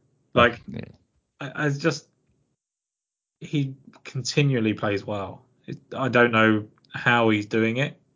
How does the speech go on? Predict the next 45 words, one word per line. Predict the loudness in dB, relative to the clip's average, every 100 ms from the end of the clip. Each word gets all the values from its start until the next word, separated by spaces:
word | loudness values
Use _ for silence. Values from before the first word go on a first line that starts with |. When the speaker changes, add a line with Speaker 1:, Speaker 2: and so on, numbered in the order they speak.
| _ _
Speaker 1:
I | -6
don't | -4
know | 0 0
why | 2 2 4 2
he's | 0 0
doing | 0 2 0
it. | -4 -2
I | 0
have | 0
no | 2 2
reason | 4 6 4 2 -6
to |
believe | 0 4 4 2
that | 0
Eric | -2 0
Cole | 2 4 2 -2 _ -20 _ _ _ _
can | -6 4
be | 8 8
this | 6 0
el-, | -2 -4 -18 -4
almost | 0 2 2 0 -2
elite | 4 4 4 -2 -4
operator | -2 4 4 2 -2
that |
he's | -8 2
been, | 2 2
but | -6
third, | 2 4 4 2
second, | 0 -4 -2 -6 2
third, | 4 4 0
fourteenth, | -6 -6 -6 -10 -12 _
thirteenth, | -4 -4 -6 -6 -6
his | -6
last | -4 -4 -2
five | -2 -2
starts, | -2 0 -2 -8 -20 _ -20 -20 _ _ _
with | -2
no | 4 6
real | 6 8 6 6 0
suggestion | -4 -2 -2 -2 -6 -6
that | -6
he's | -4
gonna | -4 -4
slow | 2 2
down, | 4 4 4 2 -6